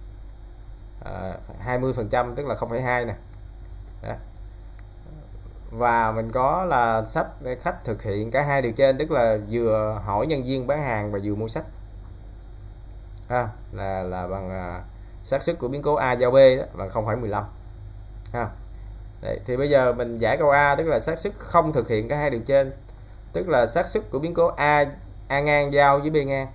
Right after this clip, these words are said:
Mà A ngang giao với B ngang thì nó sẽ bằng, ờ, ờ, một trừ đi cho xác suất của biến cố A hợp B. Ha.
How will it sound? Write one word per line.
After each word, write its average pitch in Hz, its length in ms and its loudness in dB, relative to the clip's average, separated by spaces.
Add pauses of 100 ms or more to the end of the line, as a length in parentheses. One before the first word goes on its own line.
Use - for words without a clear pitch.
(840)
Mà 113 140 -2
A 139 140 4
ngang 147 320 4
giao 143 140 8
với 151 200 4
B 135 40 -2
ngang 139 340 4
thì 117 360 0
nó 123 160 -2
sẽ 139 140 2
bằng, 107 400 2
ờ, 101 320 -4 (520)
ờ, 95 400 -6
một 101 380 2
trừ 120 260 6
đi 127 140 0
cho 127 160 2
xác 151 180 -2
suất 170 160 -2
của 147 60 -6
biến 151 140 -4
cố 151 100 0
A 123 200 0
hợp 101 180 -4
B. 107 40 2 (1120)
Ha. 117 160 -2